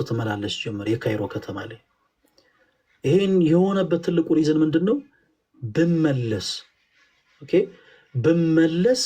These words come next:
ኃጢአተኛ ነሽ ይሉኛል፣ ብመለስ ከእንደገና እንደ መነኩሲት ሊቀበሉኝ አይችሉም የሚል ፍርሃት ስለነበራት በዛው ከተማ መቆምን መረጠች።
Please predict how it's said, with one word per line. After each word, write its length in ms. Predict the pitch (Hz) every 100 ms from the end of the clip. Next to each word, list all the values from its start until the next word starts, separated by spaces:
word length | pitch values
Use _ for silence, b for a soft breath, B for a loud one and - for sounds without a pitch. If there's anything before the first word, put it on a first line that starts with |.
| - _ _ _ _ _ _ _ _ _ _ _ _
ኃጢአተኛ 880 | - 139 170 180 180 180 170 165 156 147
ነሽ 180 | 143 -
ይሉኛል፣ 520 | 123 117 107 101 92 101 _ _ _ _ _ _ _ _ _ _ _ _ - - -
ብመለስ 640 | 123 190 185 185 190 196
ከእንደገና 420 | - 175 170 185 175
እንደ 160 | 160
መነኩሲት 440 | 160 170 170 165 156
ሊቀበሉኝ 480 | 156 175 160 185 156
አይችሉም 420 | 175 190 262 262
የሚል 220 | 220 208
ፍርሃት 280 | 175 175 160
ስለነበራት 520 | - 139 143 170 233 - B B B B B
በዛው 260 | - 269 214
ከተማ 280 | 170 165 143 110 - _ _ _ _ _ _ _
መቆምን 840 | 113 120 123 123 117 - 127 131 165
መረጠች። 480 | 165 160 143 -